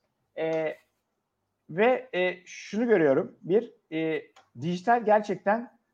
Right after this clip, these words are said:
bir dehliz yani, büyük bir dehliz ve çok fazla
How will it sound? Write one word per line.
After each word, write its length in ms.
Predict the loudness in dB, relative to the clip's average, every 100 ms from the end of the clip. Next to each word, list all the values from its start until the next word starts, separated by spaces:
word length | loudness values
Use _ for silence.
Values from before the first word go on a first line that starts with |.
| _ _ _ _ _ _ _ _ -4
bir 120 | 4
dehliz 400 | 4 4 0 -2
yani, 220 | -4 -4
büyük 200 | -4 -4
bir 60 | -4
dehliz 360 | -4 -4 -4
ve 160 | -2 -2 -6 -8
çok 200 | -6 -2
fazla 360 | -2 -2 -8